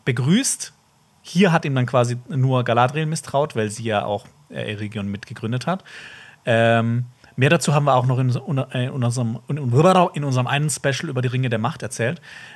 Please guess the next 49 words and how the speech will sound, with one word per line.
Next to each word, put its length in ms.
Ähm, 280
aber 220
auf 120
jeden 140
Fall 200
hat 120
Anatar 360
viele 320
Jahrzehnte 720
unter 500
Celebrimbor 720
und 140
seinen 200
Elben 300
verbracht, 540
hat 220
ihn, 440
hat 180
sie 100
ganz 240
viel 160
gelehrt 580
über 180
die 100
Schmiedekunst 640
und 80
sowas. 400
Und 480
die, 360
äh, 220
Elben 260
und 120
Celebrimbor 460
haben 180
viele 220
große 320
Werke 240
erschaffen. 440
Und 80
auf 160
dem 260
Höhepunkt 520
haben 160
sie 160
eben 160
die 180
Ringe 240
der 120
Macht 360